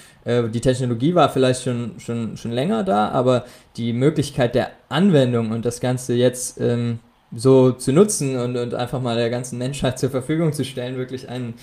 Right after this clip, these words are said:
einen, äh, vermeintlich intelligenten Chatbot zu haben, mit dem man sich austauschen kann, mit dem man, ähm, die verschiedensten Fragestellungen durchgehen kann. Äh, das ist ein, ein super spannendes Thema, was man mit Sicherheit auch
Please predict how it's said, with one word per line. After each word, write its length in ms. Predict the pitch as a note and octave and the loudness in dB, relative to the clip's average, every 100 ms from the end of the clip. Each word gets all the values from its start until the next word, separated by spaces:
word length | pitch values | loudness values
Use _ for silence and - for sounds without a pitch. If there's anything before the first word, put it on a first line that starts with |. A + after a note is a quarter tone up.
| - - - - | -20 -20 -20 -6
einen, 520 | A#2+ A#2+ A#2+ A#2 A#2 | -2 -2 -2 -4 -6
äh, 320 | - A#2 A#2 | -2 -2 -2
vermeintlich 800 | - A#2+ A#2+ C3+ D#3 C3 B2+ - | 0 2 4 4 4 0 -2 -6
intelligenten 720 | C3 B2+ B2 B2+ C#3 C3+ B2+ A#2 | -2 2 4 6 4 2 -2 4
Chatbot 380 | D#3 E3 B2+ | 4 6 4
zu 140 | - A#2+ | 6 6
haben, 180 | A#2+ B2+ | 6 6
mit 120 | A2+ | 4
dem 100 | A#2+ | 4
man 120 | A#2 | 4
sich 160 | A#2 B2+ | 4 6
austauschen 480 | C3+ - B2 A#2+ | 6 6 6 4
kann, 220 | A#2 A#2+ B2 | -2 -2 -2
mit 120 | A#2 | -2
dem 120 | A#2+ | -2
man, 240 | A#2 A2+ G#2+ - - _ - | 0 -2 -4 -14 -20 _ -4
ähm, 540 | A2+ A2 A2+ A2 A2+ A2 | 0 2 2 0 -2 -2
die 60 | |
verschiedensten 480 | - A#2+ C#3+ C3+ B2 | -2 2 2 2 0
Fragestellungen 680 | - C3+ E3+ - A#2 A2+ A2+ | 4 4 6 4 4 4 4
durchgehen 400 | A#2 - A#2+ A#2+ | 2 2 -2 0
kann. 260 | B2+ C3 C3+ - _ _ - - - - _ | 0 0 -4 -14 _ _ -20 -20 -20 -20 _
Äh, 180 | A2+ A2+ | -6 -6
das 220 | G#2 - | -6 -6
ist 100 | B2+ | -4
ein, 300 | B2+ A#2+ A#2 | -2 -4 -6
ein 80 | B2 | -4
super 240 | B2+ C#3+ | 2 4
spannendes 320 | B2+ C3+ C3+ C3 | 4 4 2 4
Thema, 320 | D#3+ C#3 A#2 | 6 6 4
was 160 | A#2 | 0
man 320 | A#2+ A#2 A#2 A2 | -2 -2 -4 -6
mit 180 | A#2+ | -8
Sicherheit 560 | - F3 D#3+ A#2+ A#2 A2 | 2 4 4 2 2 0
auch 220 | A#2 A#2 | -2 -2